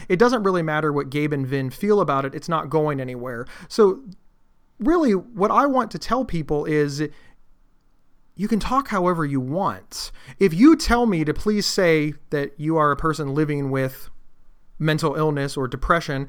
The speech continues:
I will gladly do that for you, but I would ask for the same courtesy in reverse. A-, and I think that's really the only logical place that we can end with this. You know, Gabe and Vin can't get up on a soapbox and demand that people stop using person first language.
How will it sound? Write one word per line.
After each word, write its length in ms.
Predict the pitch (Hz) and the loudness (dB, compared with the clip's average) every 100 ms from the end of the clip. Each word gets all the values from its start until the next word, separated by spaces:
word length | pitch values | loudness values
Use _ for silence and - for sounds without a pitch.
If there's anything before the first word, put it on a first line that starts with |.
| - - - | -12 -20 -2
I 140 | 285 | 0
will 160 | 294 202 | 2 2
gladly 680 | 139 - 160 180 196 180 156 | 0 -4 0 2 2 -2 -2
do 180 | 151 170 | -2 0
that 220 | 131 117 | -2 -4
for 200 | 143 120 | -8 -6
you, 240 | 120 117 - - - | -8 -10 -12 -10 0
but 120 | 202 | 4
I 40 | |
would 120 | 208 | 4
ask 180 | 196 190 | 4 0
for 100 | - | -2
the 80 | 156 | -4
same 360 | - 165 151 143 | -2 -2 -2 -4
courtesy 720 | - 160 156 147 151 139 135 - - - | -2 0 0 -2 -2 -2 -4 -10 -20 -6
in 160 | 175 156 | -2 0
reverse. 520 | 143 139 208 151 - | 0 0 0 -2 -6
A-, 140 | 190 | -10
and 120 | 196 226 | -2 -2
I 60 | |
think 200 | 226 294 | 0 0
that's 220 | 240 233 | -2 -4
really 400 | 156 156 220 220 | -4 2 4 4
the 120 | 180 180 | 2 -2
only 300 | 180 190 170 | -2 -2 -2
logical 600 | 139 151 160 165 - 143 | 0 4 4 2 -2 -2
place 340 | - 160 156 | 0 0 0
that 120 | 151 | -4
we 100 | 147 | -4
can 160 | 139 131 | -4 -4
end 220 | 151 185 | -4 -4
with 160 | 143 - | -4 -8
this. 360 | 101 - - - - - | -12 -8 -8 -10 -16 -6
You 80 | 175 | -2
know, 80 | |
Gabe 220 | 160 202 196 | 4 4 4
and 100 | 151 | 0
Vin 180 | 175 | -2
can't 280 | 165 160 156 | -2 -4 -2
get 120 | 151 | -2
up 160 | 147 147 | 0 0
on 140 | 143 | -2
a 40 | 127 | -4
soapbox 520 | - 160 147 131 131 | -2 -2 0 -2 -2
and 100 | 143 | -2
demand 680 | 143 135 147 160 165 131 127 | 0 0 2 2 2 0 -4
that 180 | 123 | -8
people 240 | - 104 143 | -8 -6 -6
stop 340 | - 147 139 | -2 0 0
using 300 | 143 143 135 | -2 -4 -4
person 340 | 120 156 147 135 | -2 -4 -4 -6
first 260 | 143 127 | -4 -4
language. 520 | 135 170 147 131 135 | -2 -2 -2 -4 -6